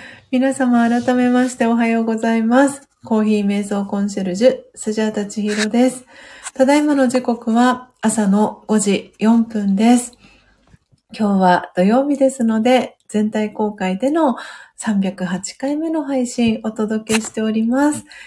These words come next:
えー、皆様ありがとうございます。えー、ということで、今朝も、はい、えー、直接コメント欄にコメントしてくださっている方もいらっしゃれば、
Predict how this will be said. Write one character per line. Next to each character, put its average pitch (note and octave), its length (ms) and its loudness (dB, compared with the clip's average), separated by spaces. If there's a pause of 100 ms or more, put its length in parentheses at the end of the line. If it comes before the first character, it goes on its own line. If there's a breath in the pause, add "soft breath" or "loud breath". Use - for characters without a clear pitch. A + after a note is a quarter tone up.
(320 loud breath)
え B3 280 2
ー、 A#3+ 40 2
皆 B3 280 2
様 A#3+ 380 0
あ B3 60 2
り B3 180 -2
が C4+ 120 -2
と B3+ 180 -4
う A#3+ 40 -2
ご A#3+ 120 -2
ざ B3 200 -4
い B3 80 0
ま B3+ 440 0
す。 B3 480 -2 (540 loud breath)
え A3+ 420 2
ー、 A3+ 80 -8
と A3+ 140 -4
い A3 160 2
う A3 120 -4
こ A3 140 -6
と G3 180 -4
で、 B3 380 0 (180)
今 G#3 100 -6
朝 G3 160 -2
も、 E3+ 360 -6 (840 loud breath)
は - 220 -4
い、 F#3 260 -4
え D#3+ 680 -6
ー、 D#3 60 -18 (680 soft breath)
直 F#3+ 100 -6
接 F#3+ 300 -8
コ F#3+ 160 -6
メ A3 160 4
ン A#3 80 2
ト B3+ 120 2
欄 A3 220 2
に F3+ 100 -2
コ - 120 -6
メ B3+ 200 2
ン B3+ 60 -2
ト C4 140 0
し B3 140 -8
て B3 100 -2
く A#3 140 -4
だ A#3+ 160 0
さ A#3+ 140 0
っ A3+ 60 -2
て G#3+ 160 -4
い G3 40 0
る G3+ 120 -2
方 G3 300 -4
も F#3 380 -2
い F3+ 80 -4
ら G3 120 0
っ - 20 0
し G3+ 160 -6
ゃ F#3+ 80 -2
れ F3+ 160 -2
ば、 D#3+ 280 -2